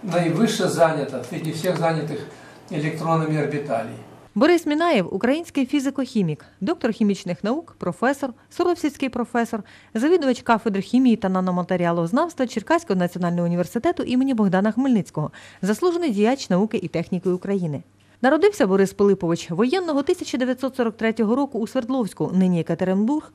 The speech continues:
Speaker 2: у родині службовців. Після школи вступив на фізичний факультет Томського державного університету імені Куйбишева. Свої перші наукові дослідження почав ще третьокурсником, захопившись методами нової тоді квантової хімії.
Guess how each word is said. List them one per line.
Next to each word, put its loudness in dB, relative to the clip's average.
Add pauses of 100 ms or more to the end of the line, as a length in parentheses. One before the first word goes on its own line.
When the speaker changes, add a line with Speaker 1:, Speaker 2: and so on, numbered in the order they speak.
(160)
Speaker 2:
у 0
родині 2
службовців. -4 (540)
Після 0
школи 0
вступив 0
на 4
фізичний 0
факультет -2
Томського -2
державного 0
університету -2
імені 0
Куйбишева. -4 (640)
Свої 2
перші 2
наукові 2
дослідження 0
почав 0
ще -2
третьокурсником, -4 (300)
захопившись -2
методами 0
нової 0
тоді -2
квантової 0
хімії. -4